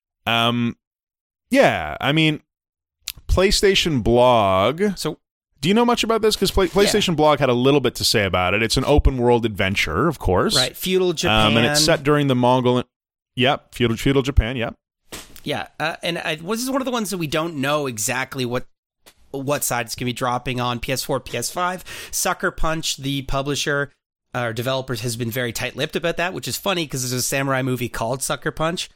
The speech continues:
Speaker 1: so it, uh, uh, it really connects there. Uh, so it might go P S four, it might go P S five. The graphics we've seen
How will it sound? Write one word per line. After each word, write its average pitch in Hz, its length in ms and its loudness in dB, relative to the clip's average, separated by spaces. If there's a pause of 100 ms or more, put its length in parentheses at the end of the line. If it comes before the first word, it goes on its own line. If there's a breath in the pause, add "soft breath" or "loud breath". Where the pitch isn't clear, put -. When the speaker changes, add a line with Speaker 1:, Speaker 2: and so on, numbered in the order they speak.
(180)
Speaker 1:
so 123 200 -4
it, 123 140 -8
uh, 120 240 -4 (240)
uh, 123 220 -6
it 131 140 -8
really 123 220 -4
connects 123 360 -6
there. 127 360 -4 (220 soft breath)
Uh, 131 160 -6
so 165 160 -2
it 180 80 -2
might 190 220 -2
go 208 160 -2
P - 160 -6
S 196 120 -6
four, 190 180 -2
it 165 40 -4
might 165 160 -6
go 170 120 -2
P 165 180 -6
S 160 140 -4
five. 139 300 -4
The 120 80 -8
graphics 156 500 -4
we've 139 120 -6
seen 196 640 -4